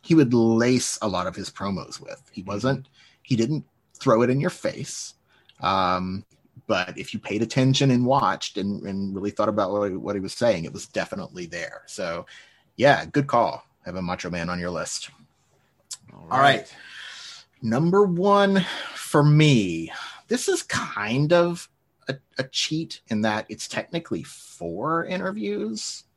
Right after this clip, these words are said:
Speaker 2: Okay.
Speaker 1: that took place on May nineteenth, May twenty-sixth, June second, and June ninth of nineteen ninety-seven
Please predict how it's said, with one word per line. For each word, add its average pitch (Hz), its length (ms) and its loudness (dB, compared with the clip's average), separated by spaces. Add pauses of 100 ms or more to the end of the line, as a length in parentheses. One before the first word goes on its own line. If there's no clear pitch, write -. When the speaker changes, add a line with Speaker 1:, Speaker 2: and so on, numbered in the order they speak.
(580)
Speaker 2:
Okay. 139 240 -16
Speaker 1:
that 92 240 -2
took - 300 -2
place 123 380 2
on 95 560 0 (960)
May 123 320 4
nineteenth, 120 640 2 (540)
May 131 220 2
twenty-sixth, - 760 -2 (460)
June 135 400 4
second, 110 520 -2 (440)
and 104 200 -2
June 120 340 4
ninth 113 380 0 (340)
of 95 140 -6
nineteen 117 440 -2
ninety-seven 95 800 -6